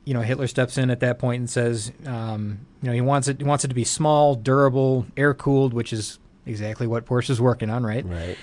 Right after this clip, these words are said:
Speaker 1: And he called it the Volkswagen that we talked about. And he said he also wants it to be less than a thousand marks, which is right about two hundred fifty bucks. So a very affordable car.
Speaker 2: Sure.
Speaker 1: Um, you know, th-, again, you're talking about the, the early thirties, so two hundred fifty dollars, that was, you know, a significant amount of money at that time, but not so much that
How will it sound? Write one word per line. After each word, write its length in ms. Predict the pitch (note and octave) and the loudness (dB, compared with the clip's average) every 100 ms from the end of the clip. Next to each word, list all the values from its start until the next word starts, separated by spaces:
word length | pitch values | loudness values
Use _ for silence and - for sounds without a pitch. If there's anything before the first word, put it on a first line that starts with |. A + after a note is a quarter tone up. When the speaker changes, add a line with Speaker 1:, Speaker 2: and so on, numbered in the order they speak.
| - | -14
Speaker 1:
And 380 | - B2+ B2+ B2+ | -4 0 2 2
he 120 | B2+ | 0
called 200 | B2 C#3 | 0 -2
it 20 | C#3 | -2
the 60 | |
Volkswagen 440 | B2+ B2 - B2 C3 | 0 0 0 -2 -2
that 60 | C#3 | -4
we 80 | |
talked 240 | C3 A2 G#2+ | -2 -2 -2
about. 180 | A2+ A2+ | -4 -2
And 80 | |
he 60 | B2+ | 0
said 140 | D#3+ | 0
he 100 | D3+ | 4
also 240 | D3 F#3 F3 | 6 6 4
wants 220 | D#3+ D3+ | 0 0
it 80 | C#3+ | -2
to 40 | |
be 360 | B2+ C3 B2+ - - - _ | 0 2 2 -2 -12 -20 _
less 220 | C#3+ D#3+ - | 0 2 2
than 100 | C#3 | -2
a 60 | |
thousand 420 | - C#3+ C#3+ B2+ | 0 2 4 2
marks, 360 | B2 A#2+ G2+ - | 0 0 -2 -6
which 160 | A#2 C3 | -6 -4
is 100 | B2+ | -2
right 220 | G3+ G3+ | 0 0
about 400 | E3+ D#3+ D3+ - _ _ _ _ F3 - - | 2 4 4 0 _ _ _ _ -20 -20 -6
two 140 | F3+ | 2
hundred 160 | E3 C3+ | 2 2
fifty 240 | C3+ B2 | -2 -4
bucks. 400 | A#2 - - - - _ _ _ | -6 -8 -10 -20 -20 _ _ _
So 300 | - C#3+ B2 | -2 0 0
a 20 | |
very 400 | B2 - C3 D#3+ | -2 -8 -2 -2
affordable 380 | - F3 E3+ E3 | 2 2 2 0
car. 340 | D#3+ D3+ D3+ C3+ - | 4 6 4 0 -12
Speaker 2:
Sure. 300 | - F#2+ F2 | -10 -8 -6
Speaker 1:
Um, 460 | A#2 A#2 A#2+ A#2 A2+ - | -4 -2 -2 -2 -2 -2
you 80 | |
know, 80 | C3+ | -2
th-, 100 | C3 | 0
again, 320 | C#3+ C#3 A2 - - - - | -2 -2 -2 -6 -16 -20 -16
you're 60 | - | -2
talking 240 | C#3+ C3 | 0 4
about 180 | B2 A#2 | 4 4
the, 160 | B2 A2+ | 2 0
the 120 | B2+ | 0
early 200 | C3 C3 | 0 0
thirties, 400 | B2+ B2+ A2 A2 | 2 2 2 -2
so 80 | A#2 | -6
two 160 | - | 0
hundred 160 | C3+ A#2+ | 0 2
fifty 240 | - - | -2 -4
dollars, 380 | A2 A2 G#2+ G2+ | -4 -4 -4 -4
that 100 | A2+ | -6
was, 200 | A2 G2+ | -6 -8
you 240 | - - A#2+ | -12 -18 -12
know, 60 | |
a 20 | A2 | -8
significant 420 | A#2+ A#2+ - G#2+ | -4 -4 -2 -4
amount 200 | G#2 G#2 | -4 -4
of 60 | |
money 160 | G2+ G#2 | -6 -6
at 60 | G2+ | -6
that 200 | G#2 - | -8 -6
time, 220 | G#2 G#2 | -8 -6
but 180 | G#2 G#2 | -6 -4
not 420 | A#2+ B2+ C3 C3 | -2 0 0 -2
so 160 | - A#2 | -4 -4
much 280 | A2 - | -4 -6
that 180 | - G#2 | -8 -8